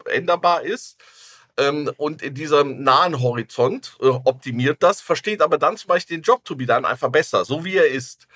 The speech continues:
Und dann musst du natürlich Horizonte haben, die mittel- und langfristig sind. Die erkennen, dass sich das auch ändert. Ja, dass vielleicht keiner mehr nachher im, mit seinem Lastenfahrrad in den Drive-In reinfährt und,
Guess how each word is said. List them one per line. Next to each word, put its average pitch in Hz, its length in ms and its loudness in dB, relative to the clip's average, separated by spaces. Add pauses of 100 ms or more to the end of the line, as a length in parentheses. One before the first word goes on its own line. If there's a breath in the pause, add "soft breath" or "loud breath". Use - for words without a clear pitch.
(460 loud breath)
Und 135 180 -2
dann 196 180 2
musst 226 160 -6
du 202 60 -14
natürlich 175 400 -2
Horizonte 143 640 -2
haben, 131 340 2
die 123 140 -8
mittel- 139 260 -6
und 113 160 -8
langfristig 131 600 -4
sind. 127 240 -10
Die 151 120 -8
erkennen, 160 600 -2
dass 135 240 0
sich 147 160 -10
das 123 200 0
auch 107 160 -4
ändert. 127 460 0
Ja, 87 120 0
dass 127 180 -2
vielleicht 143 400 -2
keiner 180 360 0
mehr 120 200 0
nachher 110 260 0
im, 120 160 -6 (320 loud breath)
mit 120 140 -6
seinem 110 240 2
Lastenfahrrad 110 960 0
in 123 80 -10
den 113 160 -6
Drive-In 113 480 -2
reinfährt 95 720 -2
und, 123 320 -10